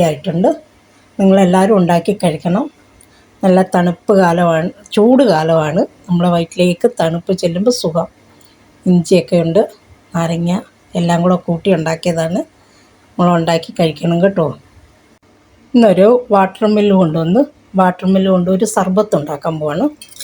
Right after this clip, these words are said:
ഇതാണ് വാട്ടർ മില്ല് എന്ന് പറയും, തണ്ണിമത്തനും പറയും. പിന്നെ അതിൻ്റെ അകത്ത് ഒരു കഷ്ണം ഇഞ്ചി, ഒരു കഷ്ണം നാരങ്ങ, പിന്നെ ആവശ്യത്തിന് പഞ്ചസാര. ഇന്ന് മൂന്ന് സ്പൂൺ പഞ്ചസാരയാണ്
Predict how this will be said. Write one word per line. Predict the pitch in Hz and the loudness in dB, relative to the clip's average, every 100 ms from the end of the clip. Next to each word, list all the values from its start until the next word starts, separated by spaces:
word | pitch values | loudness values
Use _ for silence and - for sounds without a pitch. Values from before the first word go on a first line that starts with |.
| - _ _ - | -20 _ _ -2
ഇതാണ് | 175 160 254 - - - _ _ _ - 196 | 0 0 -4 -6 -14 -16 _ _ _ -4 -2
വാട്ടർ | 170 180 175 | 0 0 0
മില്ല് | 190 294 _ - | 0 -2 _ 0
എന്ന് | 190 | 2
പറയും, | 180 185 339 - | 2 2 0 0
തണ്ണിമത്തനും | 202 196 190 185 170 175 156 | 2 4 2 0 -2 -2 -2
പറയും. | 127 - _ _ - - - - - - - | -6 -12 _ _ -8 -6 -6 -6 -6 -6 -2
പിന്നെ | 214 208 | 0 2
അതിൻ്റെ | 190 180 | 2 2
അകത്ത് | 156 - 254 254 - _ - | 2 2 0 0 -14 _ -2
ഒരു | 190 185 | 0 2
കഷ്ണം | 175 - 226 - 190 | 0 -2 -2 0 4
ഇഞ്ചി, | 185 180 - 160 - _ _ _ _ _ _ | 4 4 0 -14 -20 _ _ _ _ _ _
ഒരു | 180 185 | -2 0
കഷ്ണം | 170 196 262 220 190 | 0 -2 -2 -2 0
നാരങ്ങ, | 175 175 165 143 - - _ _ _ _ - - - - - _ _ _ _ _ _ - | 0 -2 -4 -6 -12 -20 _ _ _ _ -10 -10 -12 -16 -16 _ _ _ _ _ _ -2
പിന്നെ | 190 190 262 - _ 196 | 2 2 0 -6 _ -2
ആവശ്യത്തിന് | 190 180 175 202 269 311 - | -2 -2 -4 0 0 0 -2
പഞ്ചസാര. | 180 175 - 160 - - - - _ - | -2 -4 -4 -4 -6 -18 -20 -20 _ -2
ഇന്ന് | 220 208 | 0 2
മൂന്ന് | 208 226 233 | 4 4 2
സ്പൂൺ | - - 190 180 | 0 -2 0 0
പഞ്ചസാരയാണ് | 170 170 165 170 165 156 | -2 -2 -2 -2 -2 -4